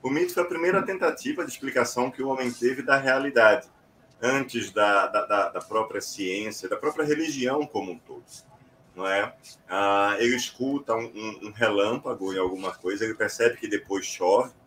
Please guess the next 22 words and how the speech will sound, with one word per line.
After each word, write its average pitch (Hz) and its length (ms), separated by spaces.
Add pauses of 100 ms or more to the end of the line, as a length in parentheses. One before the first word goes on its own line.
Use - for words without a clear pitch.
(520)
ele 139 180
percebe 151 340
que - 80
existe 165 380
uma 131 140
força 180 420
que - 100
não 135 200
é 117 100
ele 120 200
que, 117 180
que 110 120
controla, 117 560
mas 120 220
que 117 100
ela 117 160
controla 113 800
a 87 80
natureza 90 560
em 110 100
si, - 380 (560)
né? 107 280